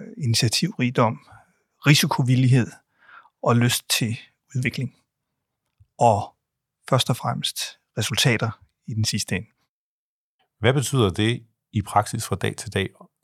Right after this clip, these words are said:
Speaker 2: for hvilken leder du er?
Speaker 1: Det betyder, øh, at det første, jeg siger til nye medarbejdere, når jeg holder velkomsttale til dem, det er, at, øh, det vigtigste i Røde Kors, det er, at de begår mindst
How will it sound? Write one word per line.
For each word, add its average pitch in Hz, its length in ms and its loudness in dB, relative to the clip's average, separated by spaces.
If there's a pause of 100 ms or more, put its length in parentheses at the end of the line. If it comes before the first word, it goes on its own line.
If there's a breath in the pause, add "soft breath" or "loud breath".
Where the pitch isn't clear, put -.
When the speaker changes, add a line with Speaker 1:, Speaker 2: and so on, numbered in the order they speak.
(200)
Speaker 2:
for 98 140 0
hvilken 95 280 -2
leder 90 220 0
du 87 80 0
er? 85 120 -2 (320)
Speaker 1:
Det 117 80 -2
betyder, 208 440 2 (260)
øh, 107 480 -2
at - 380 -2
det 139 80 0
første, 165 300 2
jeg 147 80 4
siger 139 200 0
til 110 400 -4 (480)
nye 139 140 4
medarbejdere, 131 560 4
når 110 160 0
jeg 104 120 0
holder 107 260 -4
velkomsttale 117 560 -2
til - 160 -6
dem, 117 180 0
det 123 200 -2
er, 127 140 0
at, - 280 -6
øh, 110 260 -4
det 117 80 -8
vigtigste 135 400 -2
i 120 40 -4
Røde 113 180 -4
Kors, 117 280 -6
det 127 160 -6
er, 117 140 -4
at 110 120 -10
de 117 200 -10
begår 123 260 -4
mindst - 380 -4